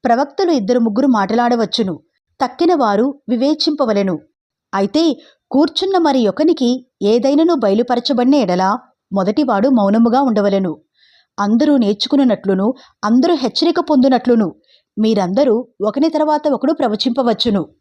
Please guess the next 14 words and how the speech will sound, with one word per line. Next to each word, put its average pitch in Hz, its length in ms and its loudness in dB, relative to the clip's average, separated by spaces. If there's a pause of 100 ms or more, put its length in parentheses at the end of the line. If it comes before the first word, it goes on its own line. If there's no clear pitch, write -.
(300)
మరియు 220 440 0 (260)
ప్రవక్తల 294 460 0
ఆత్మలు 226 640 0 (120)
ప్రవక్తల 233 420 -2
స్వాధీనములో 220 760 0
ఉన్నవి. 214 420 0 (500)
అలాగే 185 540 -2 (320)
పరిశుద్ధుల 311 460 0
సంఘములన్నిటిలో 262 1040 2 (300)
దేవుడు 262 340 2
సమాధానమునికే 294 1000 0
కర్తగాని 226 720 -2 (420)
అల్లరికి 262 440 -4
కర్తకాడు. 202 640 -4